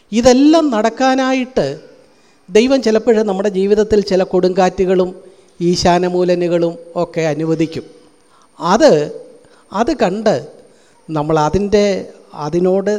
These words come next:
ദൈവത്തിൻ്റെ ഉദ്ദേശം മനസ്സിലാക്കി അതിനോട് സഹകരിച്ച് നിന്നാൽ മാത്രമേ നമുക്കത് പ്രയോജനമായി തീരുകയുള്ളൂ എന്നുള്ളതാണ് നമ്മൾ ഇന്നാകെ പറയാനായിട്ട്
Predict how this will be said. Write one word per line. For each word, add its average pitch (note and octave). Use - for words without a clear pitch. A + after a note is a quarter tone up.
ദൈവത്തിൻ്റെ G3
ഉദ്ദേശം A3
മനസ്സിലാക്കി E3+
അതിനോട് E3+
സഹകരിച്ച് G3
നിന്നാൽ F#3
മാത്രമേ D#3+
നമുക്കത് D3+
പ്രയോജനമായി F#3
തീരുകയുള്ളൂ D3+
എന്നുള്ളതാണ് C#3+
നമ്മൾ C#3
ഇന്നാകെ C#3
പറയാനായിട്ട് C#3+